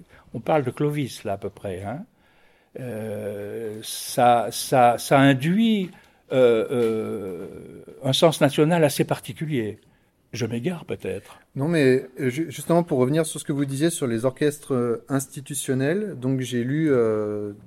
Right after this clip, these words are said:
Speaker 2: dans certains de vos écrits que, à certains moments pendant le vingtième siècle,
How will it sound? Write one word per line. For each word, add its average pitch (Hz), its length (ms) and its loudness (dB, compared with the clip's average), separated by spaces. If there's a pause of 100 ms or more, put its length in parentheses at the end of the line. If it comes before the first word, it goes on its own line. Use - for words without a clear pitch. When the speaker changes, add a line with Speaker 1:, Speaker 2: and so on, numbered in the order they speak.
(180)
Speaker 2:
dans 113 340 -2
certains - 420 -6
de 120 140 -6
vos 113 100 -4
écrits 139 540 -4 (600)
que, 123 600 2 (160)
à 123 140 2
certains 147 280 -2
moments 151 420 0
pendant 127 300 -2
le 117 320 -2
vingtième 123 380 -4
siècle, 165 720 -2